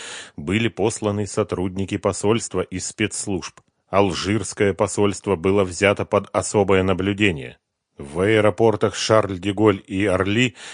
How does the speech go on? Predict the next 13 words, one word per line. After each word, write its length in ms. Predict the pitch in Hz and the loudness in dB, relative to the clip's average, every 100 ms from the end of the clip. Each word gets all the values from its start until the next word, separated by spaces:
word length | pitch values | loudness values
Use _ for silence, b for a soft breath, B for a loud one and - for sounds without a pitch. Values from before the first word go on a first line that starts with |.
| B | B
каждый 400 | - 104 98 101 | 0 2 2 -2
самолёт, 500 | 95 110 101 95 113 | 0 2 2 2 0
прибывавший 720 | - 101 101 95 104 - 110 104 | -2 -2 0 2 0 0 -2 -2
из 140 | 90 | 0
Алжира, 520 | 107 101 82 120 110 | 0 -2 0 2 2
встречали 600 | - - 95 95 104 107 | 0 -4 -4 0 2 2
сотрудники 720 | 101 110 104 104 98 104 - 107 | 2 0 0 -4 -2 -4 0 0
Ф 120 | 98 | 2
С 180 | 113 85 | 0 -4
Б, 260 | 78 101 113 b b | -2 0 0 b b
имевшие 640 | - 95 92 104 - 117 98 | -4 -2 2 0 0 -2 0
фотографии 640 | 104 98 90 101 98 107 | 0 -2 0 0 0 -2
Абделя. 480 | 104 98 101 90 - | -2 -2 -4 -4 -8